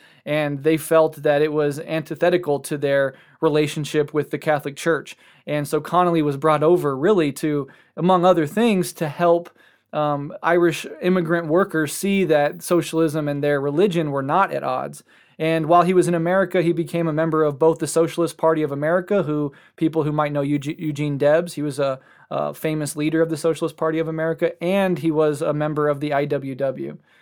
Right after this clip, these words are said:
And as I said earlier, he was self-taught. Um, after dropping out at age ten, you know, he grew up with very little education, had to teach himself so much. And when he came over to America and he was working in factories to try to get by, he would, you know,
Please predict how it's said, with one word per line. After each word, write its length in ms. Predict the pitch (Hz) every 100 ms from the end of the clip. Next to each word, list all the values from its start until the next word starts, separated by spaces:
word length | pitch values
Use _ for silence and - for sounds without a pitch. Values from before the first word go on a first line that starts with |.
| _ -
And 80 | 170
as 120 | 180
I 80 | 185
said 180 | 202
earlier, 320 | 185 185 185 175
he 140 | 180
was 180 | 175 180
self-taught. 800 | 170 165 - - 160 175 - - _ _ -
Um, 420 | 156 147 143 - -
after 580 | 71 - - 165 - 160
dropping 380 | 160 165 170
out 140 | 165 165
at 120 | 165
age 280 | 160 151 -
ten, 280 | 170 170 165
you 60 |
know, 80 | 156
he 120 | 151
grew 280 | 147 160 165
up 160 | 165 156
with 140 | 143
very 200 | 156 170
little 200 | 160 160
education, 500 | 147 147 165 160 147
had 80 | 147
to 60 |
teach 260 | 135 - 180
himself 460 | 165 139 170 160 156
so 240 | 160 143
much. 420 | 147 175 160 - - - -
And 80 | 156
when 80 |
he 60 | 165
came 220 | 175 190
over 180 | 185 160
to 180 | 151 170
America 480 | 156 180 214 208 160
and 100 | 147
he 80 |
was 140 | 156 143
working 300 | 165 175 165
in 120 | 147
factories 580 | 160 175 185 165 147 143
to 100 | 147
try 140 | 160
to 80 | 151
get 180 | 143 135
by, 420 | 165 202 151 143 - - _ _
he 200 | - 180
would, 340 | 165 165 151
you 100 | 175
know, 220 | 160 156